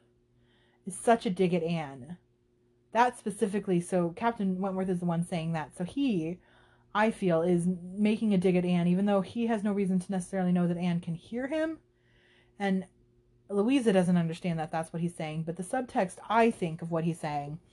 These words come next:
is a dig at Anne of, like, her not being firm enough in character.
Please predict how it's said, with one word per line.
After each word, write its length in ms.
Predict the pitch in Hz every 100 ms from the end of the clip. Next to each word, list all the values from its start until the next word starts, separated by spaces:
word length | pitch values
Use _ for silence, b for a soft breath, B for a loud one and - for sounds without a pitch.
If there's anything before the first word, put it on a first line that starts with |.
| b b b b b -
is 200 | 254 220
a 80 |
dig 220 | 190 208 196
at 60 |
Anne 380 | 185 202 190 180
of, 340 | 170 175 170 175
like, 500 | 175 170 175 - -
her 440 | - - 208 196 190
not 480 | 185 175 170 - -
being 360 | 185 180 170 170
firm 320 | - 175 175
enough 260 | 170 165 165
in 120 | 170
character. 800 | - 247 233 - 226 214 202